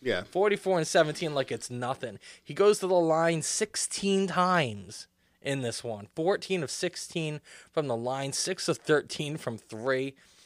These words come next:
Speaker 2: Shoots over fifty percent from the field. Like, this is crazy.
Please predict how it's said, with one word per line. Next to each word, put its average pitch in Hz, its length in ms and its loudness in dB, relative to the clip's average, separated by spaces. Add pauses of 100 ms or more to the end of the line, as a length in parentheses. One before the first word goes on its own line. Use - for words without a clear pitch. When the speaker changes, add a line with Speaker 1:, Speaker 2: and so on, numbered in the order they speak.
(120)
Speaker 2:
Shoots - 280 -2
over 175 200 6
fifty 160 320 -2
percent 131 380 -4
from 135 140 -8
the 113 80 -4
field. 104 520 -8 (320)
Like, - 200 -10
this 208 200 4
is 147 80 -8
crazy. - 540 -10